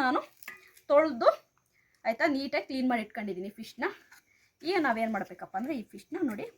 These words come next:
ಈ ತರ, ಈ ತರ ಇಲ್ಲೊಂದು ಪೀಸು ಮತ್ತೆ ಈ ತರ ನಾವು ಮಾಡ್ಕೋಬೇಕು ಮೀನನ್ನ.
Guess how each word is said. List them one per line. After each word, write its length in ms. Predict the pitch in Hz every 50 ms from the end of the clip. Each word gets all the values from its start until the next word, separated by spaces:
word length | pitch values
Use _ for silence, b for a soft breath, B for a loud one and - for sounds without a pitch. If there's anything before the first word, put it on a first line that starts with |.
| _ _ _ _ _
ಈ 120 | - 196 - - -
ತರ, 80 | 247 466 - - _ _ _ _ _ _ _ _ _ _ _ _ _ _ _ _ _ _ _ _ _ _ _ _ _ _ _ _ _ _ _ _ _ -
ಈ 80 | 240 - -
ತರ 100 | 214 190 - 233
ಇಲ್ಲೊಂದು 280 | 214 220 220 214 208 202 _ -
ಪೀಸು 320 | 311 359 359 - - 508 571 571 - - -
ಮತ್ತೆ 220 | - - - 523 - - _ _ _ - 190
ಈ 20 | 175 _ _
ತರ 100 | - 202 - - - _ _ _ _ _ _ _ _ _ _ _ _ _ _
ನಾವು 180 | - - - 339 - 240 208
ಮಾಡ್ಕೋಬೇಕು 540 | - 165 - - - 190 196 - _ - 480 - - _ _ _ _ _ _ 214
ಮೀನನ್ನ. 340 | 214 190 175 180 - 220